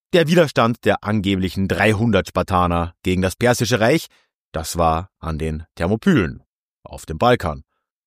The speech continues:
Ja, und ganz allgemein: Athen, Sparta, Theben, Korinth, all das liegt auf dem Balkan. Genauso wie Mazedonien, Heimat und Ausgangspunkt der Eroberungen Alexanders des Großen.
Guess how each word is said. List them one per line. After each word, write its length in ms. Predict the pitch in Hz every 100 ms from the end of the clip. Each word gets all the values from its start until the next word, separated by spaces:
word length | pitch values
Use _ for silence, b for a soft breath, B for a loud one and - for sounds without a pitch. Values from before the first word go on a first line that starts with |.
| -
Ja, 160 | 135
und 160 | 156 104
ganz 220 | 101 98
allgemein: 560 | 95 110 90 82 73 73 _ _
Athen, 500 | - - 101 87 80 - _ _
Sparta, 680 | - - 82 - 76 65 _ _
Theben, 400 | - 120 87 76 - _
Korinth, 440 | 151 151 131 98 - _ _ _ _ _ _
all 220 | 131 117
das 260 | 98 87 -
liegt 180 | 101 104
auf 80 |
dem 120 | - 123
Balkan. 500 | 175 202 98 76 - _ _ _ _ _ _ -
Genauso 420 | 107 95 - 85
wie 220 | 78 69
Mazedonien, 720 | 73 78 - 170 208 113 - _ _ _ _ _ _
Heimat 380 | 85 87 82 80
und 160 | 101 90
Ausgangspunkt 880 | 85 87 85 80 - 80 76 -
der 100 | 90
Eroberungen 680 | 90 - 92 85 80 80 78
Alexanders 640 | - 80 78 78 76 71
des 160 | - 78
Großen. 420 | - 151 98 71